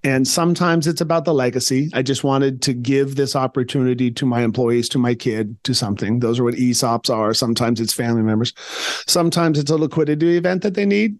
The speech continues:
and they need a certain amount, and they can live, and they don't really care who's got it. It's just money, right? I need enough money so I can live. I've paid my dues. I just want some money. Sometimes it's <clears throat> they,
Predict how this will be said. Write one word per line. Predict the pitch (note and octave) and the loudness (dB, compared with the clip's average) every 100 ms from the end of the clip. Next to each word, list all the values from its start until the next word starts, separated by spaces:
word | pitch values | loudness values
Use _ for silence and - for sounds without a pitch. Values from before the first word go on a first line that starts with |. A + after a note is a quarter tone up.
| - | -2
and | C#3+ | 2
they | C3 | 2
need | C3 C#3 C3+ | 4 2 0
a | |
certain | B2+ D#3 C3 | 0 0 0
amount, | C3 C3 C#3 | 0 0 0
and | C#3+ | 0
they | C3 | 0
can | C3 | 0
live, | C3 D3 | 0 0
and | D#3 | 2
they | |
don't | A3+ A3+ | 0 2
really | D#3+ D3 | 0 0
care | - C#3 | 0 -2
who's | C3 C#3+ | 0 -2
got | B2+ E2 F2+ | -2 -6 -6
it. | B2 | -4
It's | |
just | - D#3+ | -2 0
money, | B2+ B2+ C3 B2+ D#3 D3 | 0 0 0 0 -2 0
right? | C3 | 0
I | C3+ | 2
need | C#3 C#3+ | 2 2
enough | D3 C3+ | 0 -2
money | C3 B2+ | -2 -2
so | C#3 | 0
I | A#2+ | -2
can | A#2+ | 0
live. | A#2 | -2
I've | A2+ G#2+ B2 | 0 -2 -2
paid | - C3+ C3+ | -2 0 2
my | C3 | 0
dues. | B2 B2 A#2 | 0 0 0
I | A#2 | 0
just | G#2+ | -2
want | A2 F#2+ | -2 -2
some | - G2 | -2 -2
money. | F#2+ A#2+ - - - - - - - - _ | 0 -2 -6 -16 -18 -16 -16 -14 -16 -18 _
Sometimes | D#3 E3 G#3+ F3+ E3 D#3 | 0 0 0 2 2 2
it's | D3+ C#3 - - | 0 -2 -4 -6
<clears throat> | - | -4
they, | B2 A#2+ C#3+ C#3+ | -2 2 2 0